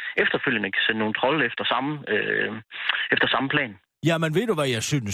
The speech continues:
Speaker 2: Jeg synes, at vi skal starte indledningsvis med, at du ringer som privatperson og udtrykker din
Speaker 1: Mhm.
Speaker 2: bekymring, ikke sandt?
Speaker 1: Ja,
Speaker 2: Og hvis
Speaker 1: ja.
Speaker 2: det ikke virker, så sender vi hele troldeæren efter ombudsmanden.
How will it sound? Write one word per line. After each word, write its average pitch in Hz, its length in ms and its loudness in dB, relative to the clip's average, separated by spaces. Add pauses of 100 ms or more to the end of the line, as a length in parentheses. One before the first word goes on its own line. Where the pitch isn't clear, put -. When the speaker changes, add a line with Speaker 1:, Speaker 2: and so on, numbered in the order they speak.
(140)
Speaker 2:
Jeg 131 100 2
synes, 190 200 4
at 156 40 0
vi 135 80 0
skal 131 160 -2 (100)
starte 196 260 4 (100)
indledningsvis 139 500 2
med, 123 180 2
at 95 120 -4
du 180 60 6 (140)
ringer 117 200 0
som 95 220 -4
privatperson 151 640 2
og 120 120 2
udtrykker 131 300 0
din 127 160 0
Speaker 1:
Mhm. 165 100 0
Speaker 2:
bekymring, 85 540 -2
ikke 104 100 -2
sandt? 85 240 -2 (140)
Speaker 1:
Ja, 120 200 2
Speaker 2:
Og 139 120 2
hvis 170 160 4
Speaker 1:
ja. - 120 2
Speaker 2:
det 240 40 4 (100)
ikke 190 100 0 (120)
virker, 185 220 0 (360)
så 185 100 4
sender 196 260 2
vi 175 80 2 (100)
hele 170 180 0
troldeæren 101 480 -2
efter 82 300 -4
ombudsmanden. 82 500 -8